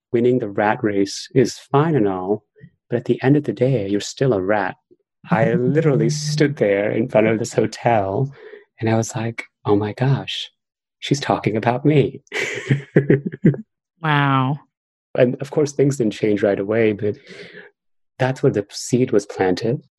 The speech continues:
Speaker 1: And then it took me about three years after that to muster up the courage to really follow my passion for equity and belonging for all people. And that's when I started my company in twenty fourteen.
Speaker 2: Yeah, and I wanna talk about your company. So you're,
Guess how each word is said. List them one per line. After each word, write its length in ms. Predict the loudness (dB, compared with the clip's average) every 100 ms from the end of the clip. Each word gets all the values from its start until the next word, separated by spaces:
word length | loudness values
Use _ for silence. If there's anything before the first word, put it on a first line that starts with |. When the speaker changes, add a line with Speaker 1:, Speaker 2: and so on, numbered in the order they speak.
| _
Speaker 1:
And 160 | -4 0
then 80 | 0
it 80 | 0
took 260 | -2 0
me 80 | 0
about 380 | 0 2 0 -2
three 360 | -8 -6 -2 0
years 260 | 2 2
after 340 | 0 -4 -2 0
that 380 | 0 -2 -8 -12 -6
to 360 | -4 -4 -8 -16 _ -12 0
muster 340 | 0 0 -4
up 120 | -4 0
the 100 | -2
courage 440 | 0 0 0 -2
to 120 | -4
really 220 | 0 0 -2
follow 560 | -2 0 2 2 2
my 260 | 0 -2 -4
passion 580 | -2 -2 -2 0 -4 -4
for 540 | -6 -4 -4 -6 -10 _ _ _ -4
equity 500 | -4 0 0 2 2
and 140 | 2
belonging 520 | 0 -2 -4 -4 -2
for 200 | -2 0
all 180 | 2 2
people. 540 | -2 -6 2 4 2 -4 _ _ _ _ _ -8
And 180 | -2 2
that's 200 | 0 0
when 100 | 0
I 60 | 0
started 540 | 0 0 2 0 -2
my 100 | -6
company 640 | -4 -2 -2 0 -2 -4 _ _ _
in 240 | -4 -4
twenty 240 | -4 -2 0
fourteen. 500 | 2 0 0 0 -2 -14 _ _ _
Speaker 2:
Yeah, 400 | -2 0 0 0
and 160 | 2 2
I 60 |
wanna 200 | 2 0
talk 240 | 0 -2 0
about 260 | 0 0
your 120 | -2 -4
company. 480 | -2 -2 2 0
So 160 | 0 2
you're, 460 | 2 2 2 0